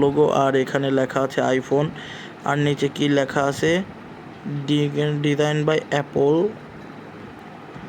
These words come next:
in India, Indi-, Albeit India, India। তো এখানে ইন্ডিয়া লেখা কেন, এটা আমি জানি না যদিও, but এই ভেরিয়েন্টটা হচ্ছে যে লন্ডনের, এটা আমরা চেক করে নিয়েছি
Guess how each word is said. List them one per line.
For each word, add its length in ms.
in 100
India, 680
Indi-, 400
Albeit 600
India, 320
India। 320
তো 120
এখানে 260
ইন্ডিয়া 260
লেখা 220
কেন, 120
এটা 160
আমি 180
জানি 240
না 40
যদিও, 240
but 160
এই 60
ভেরিয়েন্টটা 500
হচ্ছে 200
যে 60
লন্ডনের, 520
এটা 160
আমরা 200
চেক 120
করে 200
নিয়েছি 220